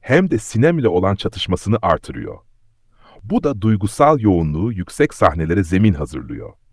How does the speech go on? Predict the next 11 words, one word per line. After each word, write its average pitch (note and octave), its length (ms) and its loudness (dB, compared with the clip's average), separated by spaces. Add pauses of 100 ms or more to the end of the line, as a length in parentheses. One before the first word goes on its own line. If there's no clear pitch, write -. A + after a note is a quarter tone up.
(1000)
Sinem'in A#2+ 520 2
giderek A#2+ 400 2
köşeye A#2+ 340 2
sıkışması, - 760 -8 (560)
Melih'ten C#3 600 4
gelecek A2+ 400 0
haberle F2+ 440 4
birlikte F2+ 500 -6 (320)
onun G#2 300 2
içsel B2+ 400 4
çöküşünü A2 680 -6